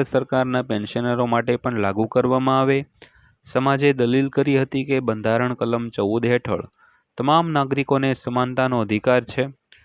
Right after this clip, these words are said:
જો રાજ્ય સરકારના પેન્શનરોને રાહત આપી શકતી નથી, તો કેન્દ્ર સરકાર પેન્શનરો કેમ નહીં આપે?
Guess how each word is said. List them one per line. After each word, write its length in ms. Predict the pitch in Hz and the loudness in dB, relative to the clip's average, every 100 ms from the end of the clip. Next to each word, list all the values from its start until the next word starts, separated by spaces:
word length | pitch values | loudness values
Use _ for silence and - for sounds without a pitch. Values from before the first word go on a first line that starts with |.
| _ _ - | _ _ 0
જો 120 | 131 | 2
રાજ્ય 340 | 131 117 113 135 | 4 2 2 0
સરકારના 600 | - 123 131 127 127 127 | 0 -2 0 0 0 -2
પેન્શનરોને 840 | 117 110 - 117 120 120 120 120 | -2 -6 -6 -4 -2 0 0 0
રાહત 340 | 110 98 110 120 | 0 0 -2 -2
આપી 220 | 117 117 | -2 -6
શકતી 400 | - - - 127 | -6 -12 -8 -4
નથી, 340 | 135 - 104 _ _ - - _ _ _ - | -4 -6 -12 _ _ -20 -20 _ _ _ -8
તો 100 | 147 | -6
કેન્દ્ર 300 | 139 131 147 | -2 -2 2
સરકાર 460 | 151 156 147 156 151 - _ _ - | 0 2 -2 0 -2 -4 _ _ -4
પેન્શનરો 560 | 117 127 139 127 123 120 123 | -4 -2 -4 -2 0 -2 -4
કેમ 200 | - 127 156 | -6 -6 -4
નહીં 280 | 135 117 110 | -4 -2 -2
આપે? 260 | 90 - | -2 -4